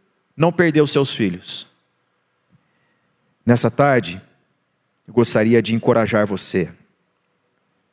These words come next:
porque o marido dela morreu, mas ela aprendeu que a palavra de Deus permanece viva. A palavra de Deus é viva. A palavra de Deus é viva.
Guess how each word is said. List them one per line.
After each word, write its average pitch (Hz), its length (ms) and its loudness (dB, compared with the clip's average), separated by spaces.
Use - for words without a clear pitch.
porque 110 400 0
o 117 120 6
marido 113 400 2
dela 117 260 2
morreu, 107 480 0
mas 107 220 0
ela 113 140 2
aprendeu 110 320 2
que 110 100 -2
a 104 40 0
palavra 110 400 0
de 95 100 -8
Deus 107 400 0
permanece 107 580 -2
viva. 104 640 0
A - 40 -20
palavra 117 380 0
de - 80 -8
Deus 117 240 0
é 104 80 2
viva. 90 560 -4
A - 40 -12
palavra 120 380 0
de 104 120 -8
Deus 113 240 2
é 113 40 6
viva. 98 480 0